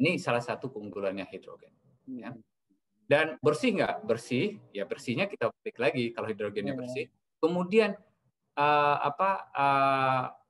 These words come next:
Speaker 1: udara buangnya di knalpot jelas bersih karena ini adalah e-, electric vehicle.
Speaker 2: Iya, iya.
Speaker 1: Ya. Bedanya, eh,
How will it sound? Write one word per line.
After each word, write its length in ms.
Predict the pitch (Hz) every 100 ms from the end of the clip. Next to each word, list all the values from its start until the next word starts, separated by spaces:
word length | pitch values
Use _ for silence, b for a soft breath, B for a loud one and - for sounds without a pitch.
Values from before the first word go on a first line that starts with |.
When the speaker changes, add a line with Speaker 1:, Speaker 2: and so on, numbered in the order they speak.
| _ _ _ _ _ _ _ _ _ 147
Speaker 1:
udara 360 | 147 156 156
buangnya 560 | 151 143 156 151 160 147
di 240 | 127 123
knalpot 560 | 117 117 92 - 185 233 - _ _ _
jelas 320 | 95 95 127
bersih 320 | 170 180 190
karena 240 | - 165 180
ini 160 | 185
adalah 240 | 139 139 120
e-, 160 | 120
electric 400 | 117 117 120 120
vehicle. 480 | 120 170 135 107 - _ _ _ _ 120
Speaker 2:
Iya, 400 | 120 117 107 98 98 110
iya. 280 | 110 104 92 _
Speaker 1:
Ya. 140 | 101 - _ _ _ _ _ _ _ _ _ _ _ -
Bedanya, 640 | 147 165 160 151 156 151 147 143 -
eh, 560 | 131 131 127 127 123